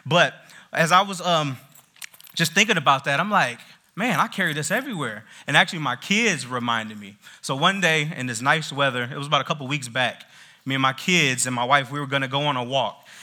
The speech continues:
And so my kids, they were like, I'm like, "Y'all ready? Y'all got your shoes and stuff?" They was like, "Yeah, but we want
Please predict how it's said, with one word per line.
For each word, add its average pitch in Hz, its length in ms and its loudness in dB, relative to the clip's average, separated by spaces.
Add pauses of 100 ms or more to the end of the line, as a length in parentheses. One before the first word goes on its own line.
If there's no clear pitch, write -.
(100)
And 131 140 -2
so 143 240 2
my 131 180 2
kids, 165 760 0 (640)
they 156 120 2
were 180 220 -2
like, 151 180 2
I'm 165 100 -2
like, 147 140 2
"Y'all 147 140 2
ready? 175 180 2
Y'all 165 100 6
got 165 140 -2
your 165 60 -2
shoes 196 240 -2
and 196 60 -2
stuff?" 185 220 2
They 190 80 0
was 208 100 -4
like, 185 160 2
"Yeah, 240 200 6
but 175 180 -2
we 269 100 -4
want 190 320 2